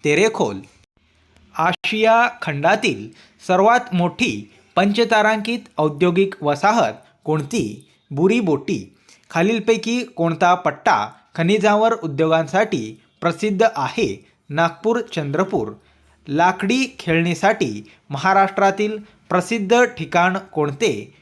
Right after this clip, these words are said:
उत्तर आहे सावंतवाडी. नागपूरजवळ कोणता आंतरराष्ट्रीय हब महाप्रकल्प उभारला जात आहे? मिहान. देशातील औद्योगिक क्षेत्रात महाराष्ट्राचा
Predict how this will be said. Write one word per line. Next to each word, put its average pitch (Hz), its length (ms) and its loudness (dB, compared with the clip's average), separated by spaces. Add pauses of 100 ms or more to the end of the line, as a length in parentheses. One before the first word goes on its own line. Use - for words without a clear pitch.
(180)
उत्तर 180 280 0
आहे 185 280 2
सावंतवाडी. 151 920 -2 (420)
नागपूरजवळ 175 880 0 (340)
कोणता 190 300 2
आंतरराष्ट्रीय 180 880 2 (120)
हब 151 300 0 (320)
महाप्रकल्प 190 840 0 (400)
उभारला 196 560 2 (180)
जात 160 200 2 (120)
आहे? 127 500 -4 (220)
मिहान. 135 500 -2 (420)
देशातील 202 640 0 (260)
औद्योगिक 214 520 2
क्षेत्रात 156 500 0 (340)
महाराष्ट्राचा 202 840 2